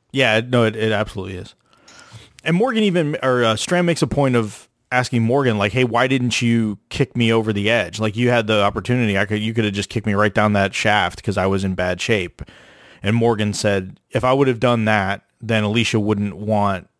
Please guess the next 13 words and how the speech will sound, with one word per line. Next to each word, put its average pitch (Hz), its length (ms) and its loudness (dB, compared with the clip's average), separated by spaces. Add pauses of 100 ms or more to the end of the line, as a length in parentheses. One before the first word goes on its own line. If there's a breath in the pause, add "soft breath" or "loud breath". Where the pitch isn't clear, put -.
(140)
have 113 160 -2
wanted 120 260 0
me 110 200 2
around 95 280 2
either." 92 440 -10
Then 127 120 2
at 117 100 0
that 139 180 2
point, 113 280 0
like, 104 220 -4
Alicia's 107 480 -4
lost. - 560 -8
Like, 95 260 -2